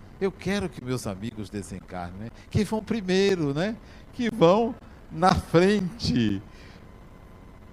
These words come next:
para preparar uma recepção pra gente. Bom, o olhar do corpo. O outro olhar pa-, da sua vida. Aliás, nesse capítulo,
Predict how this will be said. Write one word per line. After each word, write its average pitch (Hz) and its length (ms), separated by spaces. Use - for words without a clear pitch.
para 147 320
preparar 180 1040
uma 160 160
recepção 113 800
pra 98 220
gente. 87 380
Bom, 98 160
o 160 80
olhar 127 420
do 123 140
corpo. 82 280
O 190 80
outro 214 300
olhar 151 640
pa-, 120 220
da 127 140
sua 113 320
vida. 107 540
Aliás, 127 680
nesse 123 460
capítulo, 98 760